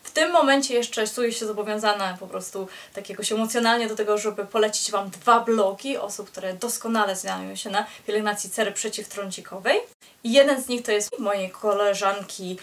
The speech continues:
Ziemoliny z bloga Kosmostolo, która jest dyplomowaną kosm-, kosmetologiem, jest też konsultantką dla firm należących do koncernu L'Oréal, w związku z tym na wskroś zna po prostu, y, produkty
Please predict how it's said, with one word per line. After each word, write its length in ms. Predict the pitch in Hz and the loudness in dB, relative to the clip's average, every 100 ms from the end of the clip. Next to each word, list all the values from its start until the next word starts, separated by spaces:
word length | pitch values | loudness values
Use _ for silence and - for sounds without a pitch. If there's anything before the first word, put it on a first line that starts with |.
| - 214 | -10 0
Ziemoliny 600 | 214 262 220 190 190 285 | 4 4 4 0 2 2
z 60 | |
bloga 280 | 226 220 208 | 4 2 2
Kosmostolo, 880 | 208 233 - 202 - - 175 226 302 | 0 -2 0 -2 -2 0 2 2 2
która 340 | - - 170 | -2 -10 -6
jest 360 | 170 180 - - | -4 -4 -6 -2
dyplomowaną 640 | 240 233 220 208 196 190 | -2 0 0 2 2 0
kosm-, 420 | 190 190 - 190 190 | -4 -8 -8 -6 -6
kosmetologiem, 800 | 208 214 196 196 226 240 285 277 - - | -4 -4 0 2 2 4 4 2 -4 -8
jest 120 | 208 | -6
też 140 | 214 | -4
konsultantką 880 | - 247 240 254 240 226 240 - 226 | -2 -2 0 -2 2 2 2 -4 -4
dla 140 | 214 196 | -2 0
firm 240 | 214 202 | 0 -2
należących 500 | 190 190 196 190 185 | -2 -2 -4 -8 -8
do 100 | 190 | -10
koncernu 480 | 196 185 196 185 185 - - | -10 -6 -4 -4 -8 -12 -4
L'Oréal, 520 | 208 214 208 202 208 | 4 6 8 8 6
w 40 | 220 | 4
związku 260 | 202 - | -4 -8
z 40 | 196 | -8
tym 180 | 202 196 | -6 -2
na 100 | 208 | -2
wskroś 560 | - - 254 240 226 | -2 -2 2 2 2
zna 200 | - 185 | -2 -6
po 140 | 185 185 | -6 -8
prostu, 480 | 190 185 - 185 175 - - - | -6 -6 -6 -8 -10 -16 -16 -10
y, 180 | 196 185 | -8 -4
produkty 720 | 262 226 240 240 - 190 175 | 0 2 2 -4 -4 -4 -4